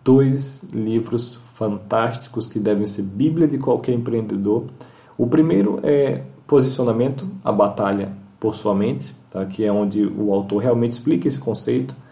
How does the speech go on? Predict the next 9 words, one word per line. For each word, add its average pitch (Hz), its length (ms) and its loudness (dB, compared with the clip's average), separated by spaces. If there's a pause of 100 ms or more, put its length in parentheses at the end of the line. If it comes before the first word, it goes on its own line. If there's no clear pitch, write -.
(640)
É, 113 340 2
e 135 140 2
o 147 60 6
segundo 151 720 2
é 147 40 4
um 135 80 4
livro 131 300 4
também 139 640 0
do, 131 240 0